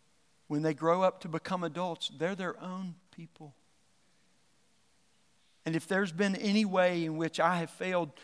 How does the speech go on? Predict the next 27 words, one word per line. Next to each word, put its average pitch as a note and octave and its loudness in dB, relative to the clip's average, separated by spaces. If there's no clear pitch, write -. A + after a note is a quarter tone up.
to F3+ -6
fully G#3+ -2
train G3+ 0
them D#3+ -2
in D#3 0
the D#3 -2
ways E3 0
of C#3+ -14
the D3+ -6
Lord, D3+ -6
I E3+ 8
can't G3 -2
control F#3+ -2
nor F3+ -2
can F3+ -4
I D#3+ -2
take - -6
that E3 -6
back. C#3 -8
And D#3 0
as E3 2
a D3+ 0
parent, G3+ 0
that E3+ 2
burdens F3 -2
my F3 2
heart, D#3 -2